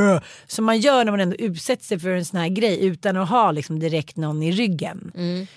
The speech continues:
Speaker 1: Utan vi har ju liksom skött det mesta själva.
Speaker 2: Ja, vi har ju gjort allt själva
Speaker 1: Mm.
Speaker 2: från början till slut. Vi har ingen bokningsbyrå, vi gör ingenting. Vi gör ju allt från
Speaker 1: Mm.
Speaker 2: grunden.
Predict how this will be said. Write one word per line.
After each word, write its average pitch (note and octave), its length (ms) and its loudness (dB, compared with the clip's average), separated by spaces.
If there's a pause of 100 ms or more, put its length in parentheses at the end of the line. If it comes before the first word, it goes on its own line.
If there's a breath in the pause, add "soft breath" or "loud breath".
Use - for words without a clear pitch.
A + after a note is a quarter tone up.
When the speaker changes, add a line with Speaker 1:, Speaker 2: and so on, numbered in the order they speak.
(140 loud breath)
Speaker 1:
Utan G#3 160 -2
vi G3+ 60 2
har G#3 80 2
ju G#3 100 2 (100)
liksom G#3 320 -4
skött - 220 -2
det G#3 80 -2
mesta G3 360 -2
själva. G#3 560 -2
Speaker 2:
Ja, B3 60 -2
vi C4+ 60 2
har C#4+ 80 2
ju C4 140 0
gjort G#3 300 -2 (100)
allt E3 380 -2
själva D3+ 340 -2
Speaker 1:
Mm. D3+ 120 -2
Speaker 2:
från F#3 220 -2
början D#3 340 -2
till D3+ 100 -14
slut. - 240 -10
Vi F#3 40 -2
har G3+ 60 0
ingen G3 260 -2
bokningsbyrå, F3+ 840 -2
vi E3+ 60 -2
gör F3+ 80 0
ingenting. E3+ 400 -6
Vi E3 60 -4
gör F#3 180 0
ju - 140 -6
allt D3+ 420 -6
från C#3+ 360 -8
Speaker 1:
Mm. C#3+ 200 -2
Speaker 2:
grunden. D3+ 380 -6